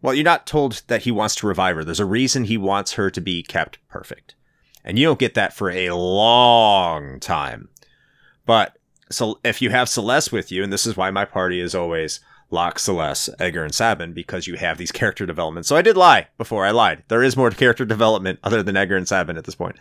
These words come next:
Uh, but if you have Celeste with you, like, after, like, Locke says, "I failed her," and walks, and the party walks upstairs,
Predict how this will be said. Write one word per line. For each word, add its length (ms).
Uh, 240
but 180
if 120
you 100
have 220
Celeste 400
with 120
you, 200
like, 320
after, 580
like, 200
Locke 220
says, 200
"I 140
failed 380
her," 100
and 100
walks, 300
and 220
the 40
party 280
walks 260
upstairs, 600